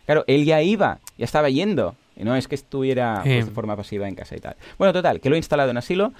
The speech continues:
Speaker 1: Ah, en otros memberships de clientes que lo he probado ha funcionado muy bien. Y aquí compartiremos los resultados,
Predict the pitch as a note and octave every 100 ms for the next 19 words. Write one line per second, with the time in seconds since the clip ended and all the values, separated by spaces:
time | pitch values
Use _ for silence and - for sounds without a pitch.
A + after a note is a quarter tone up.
0 | - - - B2 A#2+ A#2 - B2 A#2+ A#2+
1 | C3+ D#3 D3+ D#3 D3 D#3 C#3 B2+ - C3
2 | C3 C3+ C3 - B2+ B2 C3+ C3 F2+ B2+
3 | A2 A#2+ B2+ C#3 E3 G#3+ - - F3 A3
4 | A#3+ - C3 E3 F3+ - D3 D3+ F#3 -
5 | C#3 B2 - G2+ F2 D#3